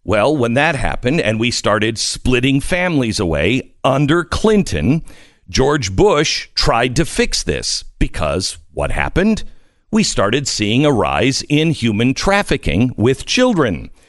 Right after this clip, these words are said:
People would come and say, "Yep, uh, I'm a relative," and they weren't. And you started to see a number of children that were being human trafficked. You saw people come over the border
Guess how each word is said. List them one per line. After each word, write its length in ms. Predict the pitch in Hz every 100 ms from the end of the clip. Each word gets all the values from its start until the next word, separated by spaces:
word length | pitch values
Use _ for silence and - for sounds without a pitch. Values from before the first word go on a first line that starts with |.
| _ -
People 360 | - 120 - 185
would 200 | 220 165
come 280 | 170 160 170
and 140 | 151
say, 480 | - 147 139 139 -
"Yep, 400 | 143 156 - _ -
uh, 240 | 127 123
I'm 180 | 139 156
a 60 | 147
relative," 580 | 139 113 95 - 101 107 -
and 180 | 165
they 100 | 185
weren't. 520 | 196 220 220 233 - - - _ _ _ _ _ _ _ -
And 180 | 135
you 100 | 170
started 380 | 185 - 151 175
to 80 | 180
see 380 | - 120 117 -
a 80 | 156
number 500 | 143 139 180 208 220
of 140 | 202
children 480 | - 156 113 117 143
that 140 | 143
were 120 | 147 160
being 340 | 110 95 113
human 400 | 90 117 98 127
trafficked. 640 | - 214 220 - - - - - -
You 200 | 107 127
saw 400 | - 127 120 110
people 380 | - - 147 147
come 260 | 156 160
over 340 | - 127 117 165
the 120 | 226
border 460 | 196 113 101 143